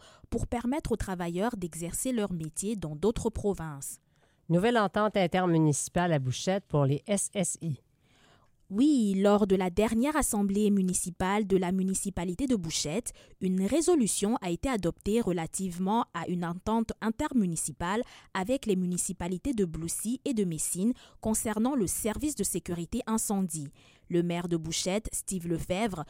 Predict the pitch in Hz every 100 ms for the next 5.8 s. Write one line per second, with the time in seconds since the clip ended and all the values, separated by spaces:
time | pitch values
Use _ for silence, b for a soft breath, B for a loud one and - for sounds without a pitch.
0 | B - 196 196 - - 240 240 - 254
1 | 226 311 330 302 220 170 - 185 226 -
2 | 180 165 262 - 175 - 160 190 214 180
3 | 175 170 175 254 185 170 - 175 165 156
4 | 208 226 160 160 - 190 180 233 - 202
5 | 180 151 208 - 196 151 156 202